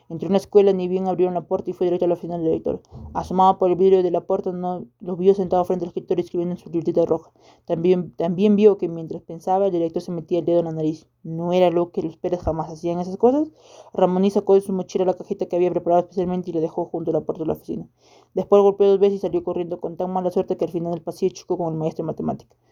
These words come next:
"¿Dónde va tan apurado, alumno?". "A, al baño", tartamudeó. "¿Y de dónde viene?".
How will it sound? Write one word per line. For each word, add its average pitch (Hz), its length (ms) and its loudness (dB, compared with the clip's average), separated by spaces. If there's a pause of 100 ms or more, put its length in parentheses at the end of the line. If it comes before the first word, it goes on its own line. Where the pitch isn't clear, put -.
(240)
"¿Dónde 196 200 6
va 208 120 8
tan 208 120 4
apurado, 202 340 4
alumno?". 214 360 0 (400)
"A, 196 100 -4
al 190 260 -2
baño", 180 380 2
tartamudeó. 170 540 -6 (360)
"¿Y 196 320 -6
de 185 80 0
dónde 190 200 6
viene?". 214 360 2